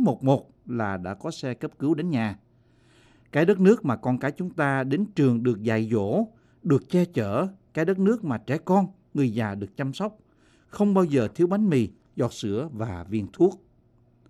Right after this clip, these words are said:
Đã cạn lời, tôi xin trích vài dòng của một tác giả Việt Nam tên Song Châu trên Facebook, mà tôi tin đây là một người Việt đang sống ở Mỹ, để làm lời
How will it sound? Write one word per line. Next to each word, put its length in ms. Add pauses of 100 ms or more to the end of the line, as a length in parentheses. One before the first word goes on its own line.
(580)
Đã 180
cạn 260
lời, 220 (360)
tôi 120
xin 160
trích 180
vài 180
dòng 180
của 100
một 200
tác 140
giả 140
Việt 220
Nam 260 (100)
tên 240
Song 340 (100)
Châu 320 (120)
trên 180
Facebook, 460 (420)
mà 120
tôi 160
tin 300
đây 200
là 120
một 180
người 100
Việt 260
đang 140
sống 220
ở 80
Mỹ, 360 (340)
để 140
làm 220
lời 140